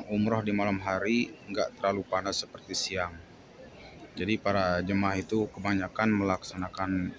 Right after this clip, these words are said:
ibadah umrohnya itu pada malam hari. Dan ini tepatnya berada di depan pintu Bab Malik Abdul Aziz untuk masuk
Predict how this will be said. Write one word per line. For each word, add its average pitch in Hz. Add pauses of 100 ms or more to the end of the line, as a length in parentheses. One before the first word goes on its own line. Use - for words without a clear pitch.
(300)
ibadah 92
umrohnya 95
itu 117 (480)
pada 92
malam 90
hari. 85 (1200)
Dan 107
ini 117
tepatnya 110
berada 101
di 101
depan 92
pintu 98 (160)
Bab 95
Malik 92
Abdul 85
Aziz 90 (560)
untuk -
masuk 92